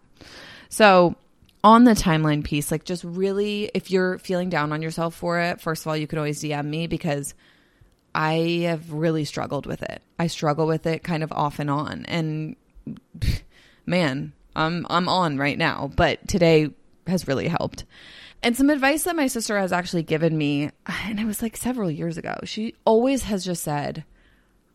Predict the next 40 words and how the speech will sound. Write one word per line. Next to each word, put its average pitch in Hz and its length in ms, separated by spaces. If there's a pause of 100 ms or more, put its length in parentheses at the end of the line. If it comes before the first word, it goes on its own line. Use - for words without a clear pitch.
(140)
you - 120
know, 170 160
based 185 300
on 180 140
things 151 240
she's 147 220
gone 135 240
through, 127 220
she - 120
said, 165 280
"Don't 233 280
do 202 160
anything 160 360
because 151 340
you 151 100
think 196 380
it's - 160
what 185 140
you're 156 80
supposed 151 480
to - 80
do." - 320 (440)
Like, 214 280 (380)
if, 226 220
even 262 220
if 311 140
I 233 120
were 202 80
to 196 60
have 175 100
a 175 60
partner 135 400
right 120 180
now, 131 180
right? 165 220
Like, 185 160
rushing 175 560
into 175 500
marriage 165 720
is 185 160